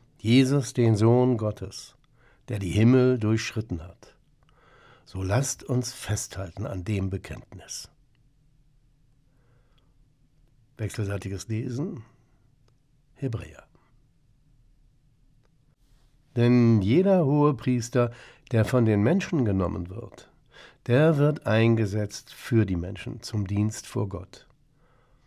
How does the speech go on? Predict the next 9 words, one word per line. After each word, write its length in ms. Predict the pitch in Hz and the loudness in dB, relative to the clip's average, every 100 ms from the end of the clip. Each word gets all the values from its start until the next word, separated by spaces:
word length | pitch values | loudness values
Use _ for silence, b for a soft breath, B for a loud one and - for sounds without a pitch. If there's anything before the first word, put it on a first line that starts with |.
| _ - | _ -4
damit 260 | 101 104 | -2 0
er 140 | 98 87 | -2 -4
Gaben 600 | 107 107 120 131 139 175 | -2 0 0 0 -4 -4
und 220 | 98 - | -6 -6
Opfer 340 | 104 - 117 | -6 -4 -4
darbringe 600 | 110 104 107 98 98 98 | 0 0 0 0 0 -2
für 180 | - 98 | -4 -6
die 120 | 90 | -6
Sünden. 520 | 76 92 78 - 69 | -8 -8 -10 -14 -20